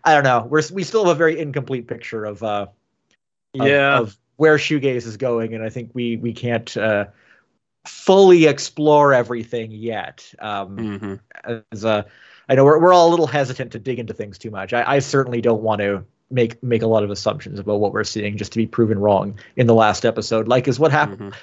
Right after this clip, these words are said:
Speaker 1: like what happened the last <laughs> time I came on the show.
Speaker 2: Oh,
Speaker 1: Housing
Speaker 2: don't.
Speaker 1: Complex C. Uh, <laughs>
Speaker 2: Oh.
Speaker 1: not all, not, not all, not everything that we said was, uh, proven wrong, but
Speaker 2: Uh, <laughs>
Speaker 1: you know.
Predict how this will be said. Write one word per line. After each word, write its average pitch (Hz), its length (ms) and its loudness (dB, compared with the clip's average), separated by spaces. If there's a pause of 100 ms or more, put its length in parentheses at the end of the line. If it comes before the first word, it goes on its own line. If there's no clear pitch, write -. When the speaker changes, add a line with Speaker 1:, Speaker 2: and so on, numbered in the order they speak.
(100)
Speaker 1:
like 170 180 2
what 202 120 0
happened 214 280 -2
the 240 60 -2
last 220 380 -2
<laughs> - 20 -18
time - 120 -12 (180)
I 226 120 2
came 170 280 -10
on 139 60 -2
the 131 60 0
show. 127 340 2
Speaker 2:
Oh, 104 680 -2
Speaker 1:
Housing 139 200 -8
Speaker 2:
don't. 151 120 0 (160)
Speaker 1:
Complex 127 360 -10
C. 120 300 -10 (420)
Uh, 135 260 -6 (200)
<laughs> 185 1120 -14
Speaker 2:
Oh. 156 340 2
Speaker 1:
not 143 120 4
all, 123 380 0 (140)
not, 190 180 -8
not 226 220 4
all, 214 180 2
not 208 220 -4
everything 156 440 -6
that 117 100 -10
we 120 120 -14
said 113 300 -16
was, 101 380 -18
uh, 95 320 -16 (500)
proven 110 360 -6
wrong, 95 420 -12 (220)
but 95 300 -4
Speaker 2:
Uh, 110 260 -2 (260)
<laughs> 104 360 0
Speaker 1:
you 123 80 -8
know. - 80 -8